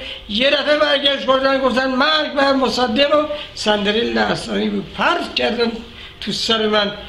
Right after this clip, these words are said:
اینجام خون زد بیرون، هنوز جاش سبز است مونده،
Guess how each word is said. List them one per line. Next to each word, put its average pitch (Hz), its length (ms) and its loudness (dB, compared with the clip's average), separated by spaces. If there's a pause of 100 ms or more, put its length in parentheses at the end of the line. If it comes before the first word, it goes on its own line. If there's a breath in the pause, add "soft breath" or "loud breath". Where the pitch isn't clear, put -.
(280 loud breath)
اینجام 202 440 0
خون 233 520 0
زد 196 300 0
بیرون، 180 260 0
هنوز 190 340 2
جاش 196 400 0 (240)
سبز 160 500 -6
است 170 320 -2 (320 loud breath)
مونده، 151 400 -2